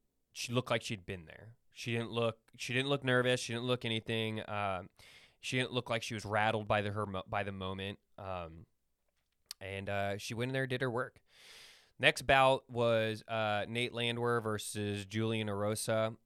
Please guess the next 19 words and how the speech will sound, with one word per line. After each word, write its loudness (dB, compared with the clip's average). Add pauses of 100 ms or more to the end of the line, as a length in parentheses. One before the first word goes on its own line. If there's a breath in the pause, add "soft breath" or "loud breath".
Um, -2
this -4
was 4
a 0
first -4
round 0
stoppage -2
K -4
O, -2 (480 soft breath)
uh, 0
like -6
a -10
minute -4
in. -6 (1300 soft breath)
You 8
know, 10
I, 4 (100)
the, -8 (100)
<sighs> -2